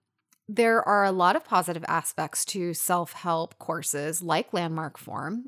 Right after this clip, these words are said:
And a lot of people have extracted wonderful experiences from these weekends and these courses and the curriculum. There's some of the curriculum I love,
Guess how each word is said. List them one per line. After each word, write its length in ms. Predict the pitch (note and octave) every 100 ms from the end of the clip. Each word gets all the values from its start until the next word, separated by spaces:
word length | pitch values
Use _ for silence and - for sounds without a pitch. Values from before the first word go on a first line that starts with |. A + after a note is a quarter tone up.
| -
And 160 | G3 G#3
a 40 |
lot 240 | G#3 G3+
of 80 | A3
people 380 | - A#3 E4+ G4
have 380 | - G#3 - F#3+
extracted 840 | G3 - G3+ F#3 G#3 G3+ F3+ E3+ E3+ _ _ _ _ _ _ _ _ _ _ _ -
wonderful 680 | F#3+ G3+ A#3 B3+ A#3 A#3 G#3
experiences 1000 | - - B3+ F#4 D#3+ - D2+ C#2 - - _ _ _
from 680 | - - F#3+ F3 F3 E3+ F#3 _
these 300 | F3+ F#3+ F#3
weekends 680 | F3 F#3+ B3 D#3 G2+ A#2+ - -
and 220 | F3 F3+
these 180 | F3 E3+
courses 600 | - G3 G#3 D3 A#2+ C3
and 260 | - F3 F3+
the 60 |
curriculum. 500 | F3+ F#3 - F3+ D#3+
There's 220 | E3 F3+ G3
some 120 | A3
of 60 |
the 60 | A3+
curriculum 680 | A#3 - - A3+ G#3+ A3 A3
I 120 | G#3+
love, 500 | D4 - C5+ A3 -